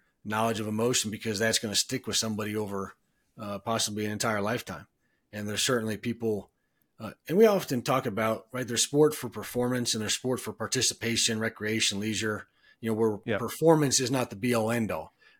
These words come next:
Speaker 1: right? And, and in
Speaker 2: Mm-hmm.
Speaker 1: today's age, that's an interesting social thing, right? That today's age is, is really competitive, right? That,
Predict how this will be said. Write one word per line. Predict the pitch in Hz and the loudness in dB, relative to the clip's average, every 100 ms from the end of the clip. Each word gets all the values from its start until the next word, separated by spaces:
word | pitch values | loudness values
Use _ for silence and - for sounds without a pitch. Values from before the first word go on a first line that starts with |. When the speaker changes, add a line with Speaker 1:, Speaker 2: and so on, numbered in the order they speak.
| - | -4
Speaker 1:
right? | 110 117 | 0 0
And, | 120 | 0
and | 139 | 2
in | 147 | 2
Speaker 2:
Mm-hmm. | 143 131 | 2 4
Speaker 1:
today's | 147 208 120 | 6 6 4
age, | 117 120 | 2 0
that's | 143 131 | 0 2
an | |
interesting | 135 139 131 117 120 113 | 2 2 0 0 0 0
social | 127 120 120 | 0 0 -2
thing, | 107 117 117 127 | -4 -4 -4 -4
right? | 104 104 | -4 -4
That | 101 - _ _ _ - | -6 -6 _ _ _ -6
today's | 120 127 160 139 | 2 6 6 6
age | 135 131 120 | 6 6 2
is, | 107 92 - | 0 -4 -4
is | 120 107 | -6 -2
really | 151 160 143 127 117 - _ _ _ - | 4 6 6 4 -2 -8 _ _ _ -8
competitive, | 143 - 110 80 - - - _ _ _ _ _ _ | -6 -2 -2 -4 -12 -20 -20 _ _ _ _ _ _
right? | 104 117 - _ _ _ - | -4 -4 -4 _ _ _ -8
That, | 113 - | -8 -8